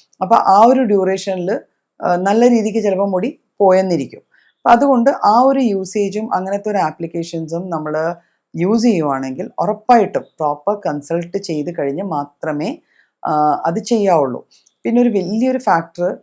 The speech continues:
എപ്പോഴും മുടി കൊഴിച്ചിലിൽ വരുന്ന തൈറോയ്ഡ് ഡിസ്ഫങ്ഷൻ ആണ്. അപ്പം, ആ,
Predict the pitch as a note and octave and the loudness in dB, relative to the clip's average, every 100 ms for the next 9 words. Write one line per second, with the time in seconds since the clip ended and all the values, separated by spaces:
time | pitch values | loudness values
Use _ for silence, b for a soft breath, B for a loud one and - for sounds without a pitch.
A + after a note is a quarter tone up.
0 | - F3 F#3 F#3 F#3+ E3 E3 D#3+ E3 F3+ | -8 -4 -2 -2 -2 -4 -4 -6 -6 -6
1 | E3 C#3+ F3+ F3+ D3 D3 D#3 D#3 D3+ - | -4 -4 -6 -4 -2 -2 -4 -4 -8 -6
2 | C3 C3 D3 C3+ A#2 - b b b b | -10 -8 -8 -8 -10 -14 b b b b
3 | - F3 G#3 A3 - F#3 F#3 F#3+ G3+ | -8 -2 -2 -2 -2 0 0 0 -2